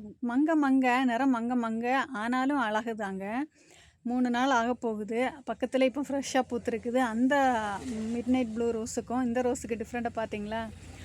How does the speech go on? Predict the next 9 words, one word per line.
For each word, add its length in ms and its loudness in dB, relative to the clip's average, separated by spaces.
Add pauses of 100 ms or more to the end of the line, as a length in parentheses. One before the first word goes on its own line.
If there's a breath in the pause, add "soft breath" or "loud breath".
(140)
ம-, 280 -4
என் 200 -6
நிறம் 240 2
மங்குனாலும் 480 2
அழகு 260 -4
தாங்க. 280 -4 (560)
ரெயின் 240 4
லில்லி 240 6
விதை 280 4